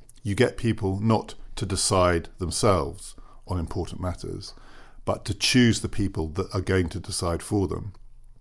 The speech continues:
on important matters and have the opportunity, if they don't like those decisions, to replace them with other people, you can prevent democracy from being taken over by those three groups.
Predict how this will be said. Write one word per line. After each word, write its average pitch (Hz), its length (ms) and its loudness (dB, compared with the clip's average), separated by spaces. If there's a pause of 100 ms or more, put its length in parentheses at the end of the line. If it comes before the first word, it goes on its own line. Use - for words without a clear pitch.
(220)
on 104 120 4
important 92 420 0
matters 95 380 -2
and 110 140 4
have 101 120 4
the 104 80 6
opportunity, 101 500 0
if 87 100 -2
they 95 100 -2
don't 92 180 0
like 120 180 6
those 107 160 2
decisions, 104 520 0
to - 120 -6
replace 98 440 -2
them 95 240 -6 (400)
with 107 120 2
other 113 140 6
people, 107 480 -4 (880)
you 120 300 4
can 147 260 0
prevent 101 720 0 (140)
democracy 98 540 -6
from 113 200 -2
being 110 220 4
taken 110 340 0
over 92 460 0 (480)
by 95 120 -2
those 90 300 0
three 90 260 -6
groups. - 500 -8